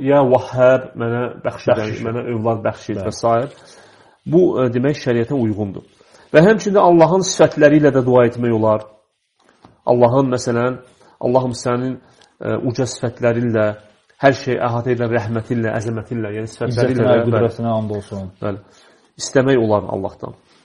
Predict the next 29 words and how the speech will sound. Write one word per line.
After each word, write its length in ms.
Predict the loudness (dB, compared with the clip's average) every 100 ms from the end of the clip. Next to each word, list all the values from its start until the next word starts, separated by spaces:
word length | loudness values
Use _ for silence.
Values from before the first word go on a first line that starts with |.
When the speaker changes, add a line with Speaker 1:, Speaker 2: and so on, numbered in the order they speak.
| _ _ _ _ _ _ _ _
Speaker 1:
Bu 80 | 2
birinci, 380 | 4 2 0 -2
yəni 220 | -4 -4 2
icazəli 400 | 2 4 0 0
təvəssül. 400 | -4 -6 -8 -6
Speaker 2:
Bəli. 140 | -2
Speaker 1:
İkinci 340 | 0 0 0
icazəli 440 | 2 4 4 4 2
təvəssül, 600 | 2 0 -2 -2 0 0 -2 -12 _ _ _ _ _ _ _ _ _ _ -2
demək, 280 | 0 0 0
bir 120 | 0
insanın 720 | 2 0 0 0 2 0 -2 -8 _ _ _ _ _
öz 180 | 4 4 -2
salih 540 | -4 2 4 4 2
əməlləri 640 | 0 -4 -4 -2 -2 -2 -4
ilə 160 | -8 -10
təvəssül 440 | -10 -10 -10 -12
etməsidir. 460 | -12 -16 -18 -20 -20 _ _ _
Yəni, 220 | -10 -8
insan 420 | -8 -6 -6 -6 -8 _ _ _
bir 80 | -6
salih 460 | -6 -4 -4 -4 -6
əməl 300 | -4 -4 -2
görür, 260 | -2 -2 -2
yəni 180 | -4
Speaker 2:
Hı. 40 | 0
Speaker 1:
duasının 460 | 2 2 -2 -6 -6
ə-, 180 | -12 -14 _ -10
əvvəl, 400 | -6 -4 -2 -4